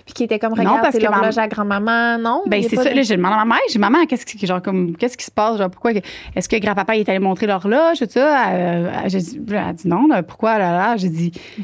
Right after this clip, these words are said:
Speaker 1: Que ta «
Speaker 2: Ok. »
Speaker 1: mère était là.
Speaker 2: Ouais, ma mère était là, puis j'ai dit, « Ok. » Fait que vous, vous étiez où, tu sais ? Elle dit, On était tout le monde, elle dit, « On était dehors, puis tout ça. » Puis elle dit, « On, à un moment donné, elle est allée, à,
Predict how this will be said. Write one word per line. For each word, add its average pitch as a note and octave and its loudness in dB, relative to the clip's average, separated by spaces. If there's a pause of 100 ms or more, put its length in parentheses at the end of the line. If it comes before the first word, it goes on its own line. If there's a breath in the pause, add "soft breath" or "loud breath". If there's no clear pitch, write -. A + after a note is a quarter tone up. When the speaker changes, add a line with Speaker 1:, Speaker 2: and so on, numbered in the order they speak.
Speaker 1:
Que G#3+ -2
ta « F#3+ -4
Speaker 2:
Ok. » F#3+ -4
Speaker 1:
mère A#3 0
était F3+ -6
là. F3+ -6 (140)
Speaker 2:
Ouais, C4+ 2
ma G#3+ 0
mère G#3 2
était C#4 0
là, A#3+ 2 (120)
puis F3 0
j'ai E3 0
dit, « E3 -2
Ok. » F3+ -2 (300)
Fait G#3+ -4
que G3 -2
vous, F#3+ 0
vous F3+ 2
étiez G3 0
où, C4 4
tu - -10
sais ? B3+ 0 (480 loud breath)
Elle F3 -2
dit, D#3+ 0
On E3 2
était G3 -4
tout F#3 -4
le F3+ 0
monde, A#3+ 2 (380)
elle G3+ 0
dit, « F#3+ 0
On G#3 2
était G#3 0
dehors, G3+ 2
puis A#3 -4
tout - -20
ça. » A3+ 0
Puis C#4 2
elle A#3 2
dit, « G3 2
On, F3+ 2
à - -2
un G3+ 0
moment F#3 2
donné, F#3+ 2
elle G3 0
est F#3+ 0
allée, - -4
à, - -4